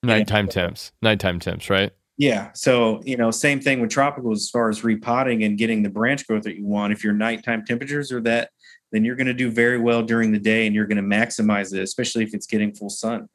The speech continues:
Speaker 1: Mm-hmm.
Speaker 2: You know, if it's on a, a warm environment, you know, like an indoor thing with the right spectrum of lights, yeah, you can produce that just the same.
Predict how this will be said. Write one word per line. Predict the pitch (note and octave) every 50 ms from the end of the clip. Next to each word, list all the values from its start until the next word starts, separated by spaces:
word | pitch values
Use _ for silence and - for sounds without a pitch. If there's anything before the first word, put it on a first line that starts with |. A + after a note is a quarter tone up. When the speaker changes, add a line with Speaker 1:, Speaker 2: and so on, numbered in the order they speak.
| _ _ _ _ _ _ _ _ _ _ - -
Speaker 1:
Mm-hmm. | F#2 D#2 - F2
Speaker 2:
You | E2+
know, | G2+ G2+ G#2 - - -
if | - A2+ A2 -
it's | C3+ A#2+ G#2+ -
on | C3 B2+ B2+ B2
a, | A#2 A2+ A2 G#2+ G#2 G2+ G2 G2+ - _ _ _ _ _ _ _ _ _ _ -
a | A#2+ A2
warm | A2 A2 A2+ A2+ A#2 B2+ C#3 D3 D3+
environment, | D3+ D3 C#3+ C#3+ D3 D#3+ E3+ F3+ F#3 G#3 G#3 - - _ _ _ -
you | - B2 A#2
know, | A2+ A2+
like | A2 G#2+ G#2+ G#2+
an | A#2+ G#2+
indoor | A2 A2 B2 C#3+ C#3+ C#3 C#3 C#3+ D3+ D3+
thing | D3 - D#3 D3+ D#3+ D#3+ D3+
with | B2+ A#2
the | A#2 A2
right | G#2+ A2 A#2 A#2+ A2
spectrum | A2 - - - C3 B2+ - - C3+ C3
of | B2 A#2+
lights, | A#2 A#2+ B2+ C#3+ E3 E3 - - - -
yeah, | A2 A2 A2+ A#2 A2+
you | A#2 B2 D#3+ G3
can | G#3+ A#3 G3+
produce | D3+ - C3+ B2 B2+ B2 A#2+ B2 -
that | A#2+ A#2 A#2 A2+ - - G#2+
just | A2+ A#2 A2 - - -
the | A2
same. | - - B2+ B2+ D#3 D#3+ A2+ F2+ -